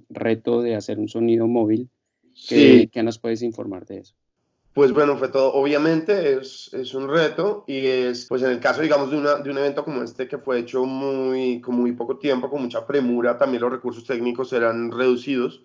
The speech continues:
Speaker 2: fue casi todo logrado a partir de ayudas, entonces, eh, claro, monta-, se montó la cama baja y funcionó muy bien,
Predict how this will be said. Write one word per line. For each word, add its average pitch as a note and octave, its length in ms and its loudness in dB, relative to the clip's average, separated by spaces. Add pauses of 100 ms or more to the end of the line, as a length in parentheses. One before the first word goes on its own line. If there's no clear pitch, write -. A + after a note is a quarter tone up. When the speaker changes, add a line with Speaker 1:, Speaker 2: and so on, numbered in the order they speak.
(460)
Speaker 2:
fue A#2+ 140 -10
casi A2+ 280 -4
todo A2+ 160 0
logrado A#2+ 300 2
a A2+ 100 -2
partir A2 240 -6
de G2 100 -8
ayudas, A#2+ 680 0
entonces, G#2+ 640 -8
eh, A#2+ 480 -2
claro, G2+ 360 -2 (100)
monta-, G#2+ 340 -2
se B2 120 -6
montó A#2+ 220 -2
la A#2+ 140 2
cama C#3 200 2
baja C3 360 0
y F3 60 2
funcionó D3+ 400 -6
muy B2+ 200 -2
bien, D3+ 300 -4